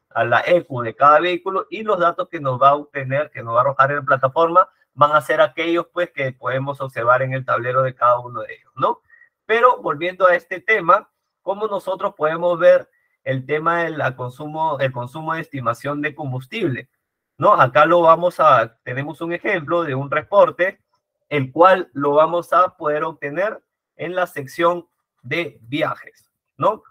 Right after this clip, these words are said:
Una, nosotros tenien-, teniendo esta sección de viajes, vamos a poder ver por vehículo cuál ha sido el consumo esperado y el gasto esperado de combustible por cada uno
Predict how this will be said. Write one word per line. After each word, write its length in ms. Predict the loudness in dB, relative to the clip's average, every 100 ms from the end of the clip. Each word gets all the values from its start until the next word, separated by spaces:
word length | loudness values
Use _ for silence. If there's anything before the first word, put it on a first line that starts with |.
| _ _ _
Una, 360 | -10 -4 0 0
nosotros 440 | -2 -4 -4 -6
tenien-, 440 | -6 -6 -6 -8 -8
teniendo 440 | -6 -4 -2 -2
esta 200 | 0 -2
sección 380 | -4 -10 -10 -6
de 100 | -2
viajes, 380 | 4 4 2 -2
vamos 300 | -2 -2 -4
a 60 |
poder 340 | -2 0 0 2
ver 320 | 4 4 0 -20 _ -16 -16 -16 _ _ _ _ _ _ _ 0
por 240 | 0 0
vehículo 640 | -4 -4 -4 0 2 2 -2 _ _ _
cuál 200 | 2 4
ha 80 | 4
sido 380 | 0 -6 -2 0
el 160 | 0 -2
consumo 540 | -4 -4 -6 -4 -2
esperado 760 | -2 -2 0 4 6 6 2 -6 _ _ -14
y 340 | -14 -12 -10
el 180 | -8 2
gasto 380 | 4 4 0 -8
esperado 680 | -8 -6 2 4 4 4 0
de 120 | -6
combustible 600 | -10 -12 -10 -6 -4 -2 -4
por 480 | -6 -12 -14 -2
cada 200 | 0 2
uno 480 | 0 -4 -8 -6 -6